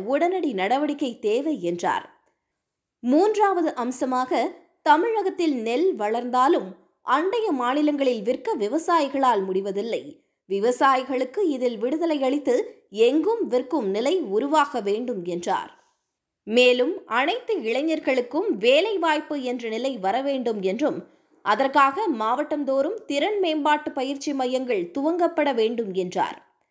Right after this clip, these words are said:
அடுத்து, ஐந்தாவது அம்சமாக, மிக முக்கியமாக கோவில்கள் ஆன்மீக மையங்களாக மாற வேண்டும். சாதி, மதம், பாலினம்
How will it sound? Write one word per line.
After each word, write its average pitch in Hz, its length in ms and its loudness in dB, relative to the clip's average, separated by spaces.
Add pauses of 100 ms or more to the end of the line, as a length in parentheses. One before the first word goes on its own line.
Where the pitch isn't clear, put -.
(380)
அடுத்து, 330 640 0
ஐந்தாவது 269 640 0
அம்சமாக, 233 840 -2 (180)
மிக 320 400 2
முக்கியமாக 247 960 0 (100)
கோவில்கள் 311 800 0
ஆன்மீக 302 580 -2
மையங்களாக 262 680 0
மாற 220 340 0
வேண்டும். 208 500 -4 (340)
சாதி, 359 680 2
மதம், 240 600 -2
பாலினம் 254 720 0